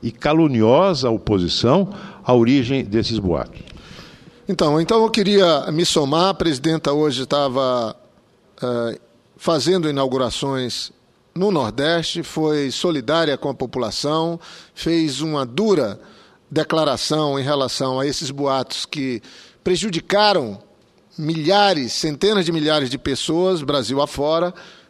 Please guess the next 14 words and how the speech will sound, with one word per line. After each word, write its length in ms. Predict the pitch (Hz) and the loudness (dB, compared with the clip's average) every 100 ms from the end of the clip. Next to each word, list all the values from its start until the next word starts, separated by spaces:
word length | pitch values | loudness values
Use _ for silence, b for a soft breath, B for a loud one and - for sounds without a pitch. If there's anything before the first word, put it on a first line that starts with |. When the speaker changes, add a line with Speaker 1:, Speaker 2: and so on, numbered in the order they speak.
| - | -10
Speaker 2:
Isso 240 | 151 - | -6 -4
é 80 | 147 | -4
inaceitável. 880 | 151 143 190 170 165 156 156 165 190 - B B B - | -2 -2 -2 0 2 2 2 -2 -8 -12 B B B -8
Eh, 300 | 151 143 139 | -4 -2 -4
tomara 600 | - 170 175 170 147 107 - - _ _ _ - _ - B B B _ _ _ - - | -2 0 2 2 0 -4 -12 -20 _ _ _ -20 _ -20 B B B _ _ _ -20 -4
que 520 | 160 160 156 151 139 | 0 2 4 2 2
a 60 | 143 | 0
Polícia 420 | 143 143 156 156 | -2 -2 -2 -4
Federal 760 | - 143 131 139 135 127 117 - _ | -4 -4 0 0 0 0 -4 -12 _
possa 440 | - 147 151 - 151 | -4 -2 -2 -4 -4
identificar, 640 | 127 139 - 127 143 151 | -4 -6 -6 -6 -4 -4
se 240 | 143 - 143 | -4 -4 -4
é 80 | 139 | -4
possível, 640 | - - 190 180 170 185 | -6 -6 -4 -2 -2 -4